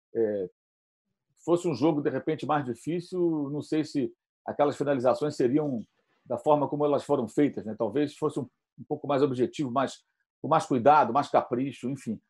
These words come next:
Porque também tem isso, né? O adversário não oferece resistência praticamente. Então é até natural, o time dá uma relaxada, pô, não, não joga com aquela faca entre os dentes, por exemplo, que contra o Grêmio, no cinco a zero.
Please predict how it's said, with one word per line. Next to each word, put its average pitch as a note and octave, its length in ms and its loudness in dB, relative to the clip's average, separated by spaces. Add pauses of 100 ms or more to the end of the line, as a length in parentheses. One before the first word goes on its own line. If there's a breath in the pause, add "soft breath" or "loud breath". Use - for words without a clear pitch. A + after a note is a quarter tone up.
(240)
Porque C#3+ 160 -8
também D#3 260 0
tem D#3+ 240 4
isso, C#3 220 -4
né? C3+ 80 -2
O E3+ 80 2
adversário E3+ 560 0
não D#3+ 100 0
oferece C3+ 400 0
resistência B2 560 -4
praticamente. A#2 640 -2 (380)
Então F#3+ 100 0
é F3+ 60 2
até F#3 120 4
natural, E3 480 4
o F3 60 0
time D3+ 240 -4
dá C#3+ 160 2
uma D3+ 140 2
relaxada, B2 640 2
pô, B2+ 180 -2 (320)
não, A2+ 280 -2
não C3 100 0
joga C#3+ 240 6
com - 80 -10
aquela C#3 220 0
faca - 280 0
entre B2 160 -2
os G#2 100 -4
dentes, B2+ 240 0
por C#3 140 -2
exemplo, C#3+ 240 -4
que C3+ 240 0 (320)
contra C#3+ 220 0
o - 20 0
Grêmio, C3+ 400 6
no A2 80 -2
cinco A#2+ 300 0
a G2+ 80 6
zero. B2 280 6